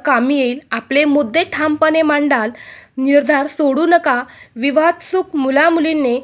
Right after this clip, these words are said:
थोडे सबुरीने घ्यावे. सोबतच गुंतवणुकीतून लाभ होईल. घर, जमीन या संबंधित कामे हळूहळू मार्गी लागतील.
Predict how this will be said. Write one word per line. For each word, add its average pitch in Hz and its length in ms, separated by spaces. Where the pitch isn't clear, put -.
थोडे 277 340
सबुरीने 294 580
घ्यावे. 262 400
सोबतच 262 640
गुंतवणुकीतून 285 1040
लाभ 240 340
होईल. 254 260
घर, 269 400
जमीन 269 420
या 254 240
संबंधित 302 600
कामे 269 440
हळूहळू 320 600
मार्गी 269 440
लागतील. 269 420